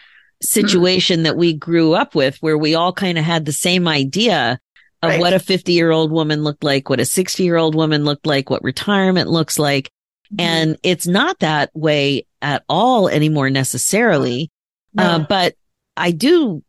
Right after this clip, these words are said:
Speaker 2: what I hear, <laughs> and I'm sure you hear it too, though,
Speaker 1: Yeah.
Speaker 2: is that women tend to be better equipped, um, to entertain themselves. And they have s-, es-,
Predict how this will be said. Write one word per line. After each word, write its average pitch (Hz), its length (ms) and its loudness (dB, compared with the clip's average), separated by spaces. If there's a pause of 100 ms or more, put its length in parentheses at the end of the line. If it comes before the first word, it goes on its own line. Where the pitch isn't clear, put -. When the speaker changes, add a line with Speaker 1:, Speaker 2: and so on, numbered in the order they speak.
(140)
Speaker 2:
what 180 240 -2
I 240 160 -2
hear, 139 520 -2
<laughs> - 140 0
and 202 160 2
I'm 190 80 -2
sure 233 180 -2
you 262 240 0
hear 185 160 0
it - 140 -6
too, 147 380 -2 (400)
though, 147 440 0
Speaker 1:
Yeah. 190 80 2
Speaker 2:
is 175 120 0
that 170 180 0
women 359 320 0
tend 254 300 -2
to 208 80 0
be 175 160 -4
better 165 320 0
equipped, - 800 -2 (640)
um, 139 540 -2 (460)
to 170 180 0
entertain 175 500 0
themselves. 127 760 -2 (440)
And 165 320 0
they 165 200 2
have 170 320 0
s-, - 200 -10
es-, 170 220 -2